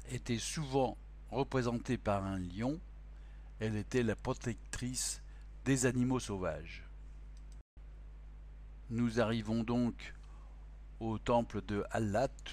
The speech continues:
où était situé le fameux lion. Et ce t-, temple a été transformé en camp de légionnaires par Dioclétien.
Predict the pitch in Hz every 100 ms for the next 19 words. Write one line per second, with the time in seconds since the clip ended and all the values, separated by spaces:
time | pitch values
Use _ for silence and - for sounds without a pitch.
0 | - 107 101 98 95 - - - 107 104
1 | - - - - - - - 92 90 82
2 | 73 69 50 - - - - - - 85
3 | 98 95 95 104 127 175 185 - - -
4 | - - - - - - - - 98 95
5 | 90 - 110 101 98 92 - - - -
6 | 117 123 123 107 101 107 - 131 - 104
7 | 104 110 - - - - - - - 113
8 | 113 131 120 110 113 127 131 113 107 101
9 | 104 120 127 120 - - - - - 120
10 | 120 101 104 - 110 127 120 104 95 -
11 | 110 113